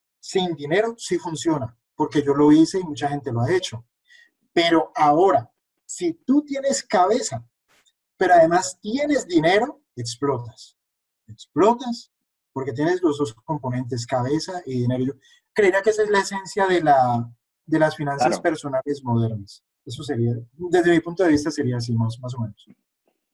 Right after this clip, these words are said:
Speaker 2: Oye, Ángelo, gracias de verdad por tu aporte. Espero que no sea la primera vez. Este, esta conversación,
Speaker 1: <laughs>
Speaker 2: uno aprende, de verdad aprende. Y gracias por aportar a nuestro canal.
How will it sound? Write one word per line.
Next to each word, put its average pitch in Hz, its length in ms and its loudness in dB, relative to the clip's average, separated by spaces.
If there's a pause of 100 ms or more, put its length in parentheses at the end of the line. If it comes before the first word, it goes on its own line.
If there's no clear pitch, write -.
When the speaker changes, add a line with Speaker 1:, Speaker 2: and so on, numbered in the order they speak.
(220)
Speaker 2:
Oye, 139 280 2
Ángelo, 117 400 -2
gracias 160 400 -2
de 139 80 -2
verdad 139 260 0
por 147 180 -10
tu 117 80 -4
aporte. 190 680 -2 (480)
Espero 131 340 -4
que 123 80 -8
no 113 100 -10
sea 135 140 0
la 120 120 0
primera 110 300 -2
vez. 165 200 0 (240)
Este, 127 340 -16
esta 131 240 -14
conversación, 127 1040 -8
Speaker 1:
<laughs> - 60 -20
Speaker 2:
uno 131 220 -8
aprende, 123 680 -8
de 92 100 -14
verdad 101 260 -10
aprende. 113 480 -12 (380)
Y 120 360 -10
gracias 156 360 -2
por 147 120 -4
aportar 135 560 -6
a 117 80 -8
nuestro 110 340 -12
canal. 101 420 -8